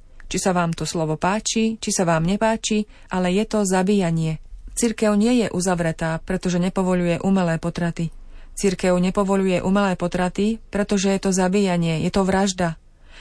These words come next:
A toto si musíme ujasniť. Posielať migrantov preč, nenechať ich vyvíjať sa, nenechať ich žiť, je zlá vec, je to zlé.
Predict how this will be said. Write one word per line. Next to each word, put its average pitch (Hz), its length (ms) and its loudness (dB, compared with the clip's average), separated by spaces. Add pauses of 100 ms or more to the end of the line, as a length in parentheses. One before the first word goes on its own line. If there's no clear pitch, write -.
(160)
A 185 80 -2
toto 226 240 2
si 240 160 2
musíme 220 400 2
ujasniť. 190 800 -2 (280)
Posielať 185 480 2
migrantov 190 560 0
preč, 185 560 -4
nenechať 190 560 0
ich 175 80 -2
vyvíjať 196 480 2
sa, 214 480 -2
nenechať 185 360 2 (120)
ich 170 80 -2
žiť, 196 220 0 (340)
je 196 160 2
zlá 196 320 2
vec, 185 480 -4
je 190 80 0
to 190 160 0
zlé. 185 400 -2